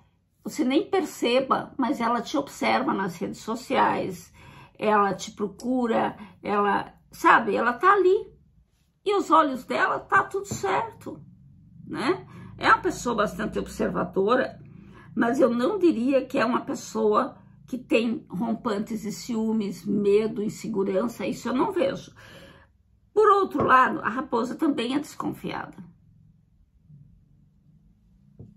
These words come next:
Entende? Então, é uma pessoa que por mais que ela vá sentir, ela não vai deixar perceber, tá?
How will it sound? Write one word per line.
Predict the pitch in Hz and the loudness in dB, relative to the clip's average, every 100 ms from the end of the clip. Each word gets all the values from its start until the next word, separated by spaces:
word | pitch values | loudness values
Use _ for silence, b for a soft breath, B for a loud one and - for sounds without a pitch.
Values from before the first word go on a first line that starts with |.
| _ _ _ _ _ - _ - | _ _ _ _ _ -20 _ -8
Entende? | - 277 381 370 - b b b b | 2 2 2 -4 -8 b b b b
Então, | - 285 277 277 349 - - - - - - | -8 2 4 4 2 -12 -20 -20 -20 -18 -4
é | |
uma | 262 269 | -2 0
pessoa | 277 269 285 254 254 - - _ _ - | -2 -4 0 0 0 -2 -12 _ _ -8
que | 247 | -8
por | - 220 | -2 0
mais | 220 226 311 | 2 2 0
que | - 254 | -2 -2
ela | 247 | 0
vá | 226 233 | 0 0
sentir, | 226 226 202 - - 269 294 - _ - | -2 -4 -4 -6 -4 -4 -4 -14 _ -14
ela | - 233 214 | -6 -4 -2
não | 202 208 | -2 0
vai | 208 233 | -2 -2
deixar | 196 - 214 214 | -6 -6 -6 -6
perceber, | - 196 - 220 285 170 - _ | -8 -8 -8 -8 -6 -10 -14 _
tá? | 220 320 | -4 -4